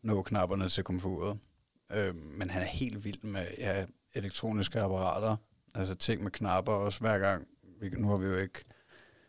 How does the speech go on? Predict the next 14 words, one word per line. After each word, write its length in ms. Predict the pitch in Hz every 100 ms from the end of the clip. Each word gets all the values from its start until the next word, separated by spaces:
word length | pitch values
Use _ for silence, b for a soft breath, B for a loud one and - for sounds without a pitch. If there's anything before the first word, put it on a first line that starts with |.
| B
fjernsyn 680 | - 101 98 - 107 73 95 - - _ _ _ _ _
oppe 280 | 107 98 104
i, 80 | 98
øh, 200 | 92 90 - -
vores 300 | 104 95 101
nye 200 | 101 101
hus. 440 | 107 165 - - _ _ _ _ _ -
Der 60 |
har 80 | 107
jeg 80 | 95
valgt 200 | 95 82
at 80 | 101
sætte 220 | 101
det 20 | 95